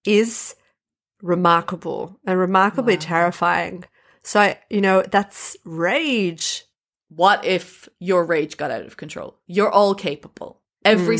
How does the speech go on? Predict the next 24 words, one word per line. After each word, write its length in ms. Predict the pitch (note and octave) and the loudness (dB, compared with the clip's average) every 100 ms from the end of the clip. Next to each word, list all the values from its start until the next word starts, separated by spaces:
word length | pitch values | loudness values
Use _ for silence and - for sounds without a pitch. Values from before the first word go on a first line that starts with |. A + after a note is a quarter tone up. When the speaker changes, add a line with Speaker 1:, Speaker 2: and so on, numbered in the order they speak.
| D#3+ | 0
Speaker 2:
single 260 | F#3 F3+ F3+ | -2 0 -2
person 480 | - D3+ - C#3+ C#3 | -2 -6 -6 -6 -4
is 220 | - D3+ | -4 -4
capable, 680 | - - D3+ - D#3 - D#2+ | -6 -8 -8 -8 -10 -8 -8
has 500 | - - F#3+ F3+ F3 | -8 -2 0 2 -2
the 200 | F3 E3 - | -2 -2 -2
ability 800 | E3+ E3 D#3 D3 - F2 - _ | 0 0 0 -4 -8 -10 -12 _
to 100 | G3 | -6
go 300 | F#3 F3 F3 | 2 4 4
to 240 | F3+ F#3+ E3+ | 0 -2 2
a 20 | |
level 340 | E3 D#3 D#3 | 2 0 -4
of 120 | D#3 - | -8 -2
anger 580 | D#3 D3+ D3+ C3 B2 - _ _ _ | -2 -2 -4 -6 -6 -12 _ _ _
that 180 | D#3+ - | 0 2
will 160 | E3 | 0
cause 400 | - E3+ D3+ D3+ | 2 0 0 -2
destruction. 720 | - - - - - - - - _ _ - | -8 -6 -6 -8 -10 -10 -12 -18 _ _ -12
Speaker 1:
Yeah. 160 | F#2 - _ _ _ _ _ _ - | -12 -12 _ _ _ _ _ _ 0
Speaker 2:
Everyone 600 | G#3+ G#3+ F#3 E3 D#3 D3 | 0 0 -4 -4 -6 -8
is 140 | C#3 | -10
capable 480 | - - - - - | -10 -14 -16 -18 -18
of 160 | - - | -16 -14
that. 360 | - - - | -14 -14 -18